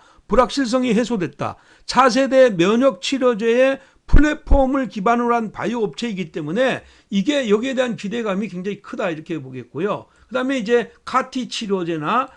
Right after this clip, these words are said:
그다음에 이제 항체 치료제 같은 경우에는 그 이유 일공이나 일공이 구백 같은 경우에는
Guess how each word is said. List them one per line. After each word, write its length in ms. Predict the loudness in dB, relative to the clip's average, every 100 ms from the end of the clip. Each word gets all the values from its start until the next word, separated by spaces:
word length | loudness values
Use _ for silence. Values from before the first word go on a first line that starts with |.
| _ -8
그다음에 340 | -4 -2 -2
이제 220 | -2 -6
항체 500 | -2 -2 -2 -2 -6
치료제 360 | -4 -6 -4 -4
같은 300 | -6 -6 -6
경우에는 680 | -4 -4 -2 0 0 -2 -8 -20 _ -8
그 300 | -4 -2 -2
이유 480 | 0 2 2 2 0
일공이나 840 | -4 -2 -2 -2 -2 0 0 -2 -8
일공이 800 | -8 -4 -2 -2 2 2 0 -6 _
구백 360 | _ -4 -2 -2
같은 340 | -4 -6 -6
경우에는 520 | -2 -2 0 2 2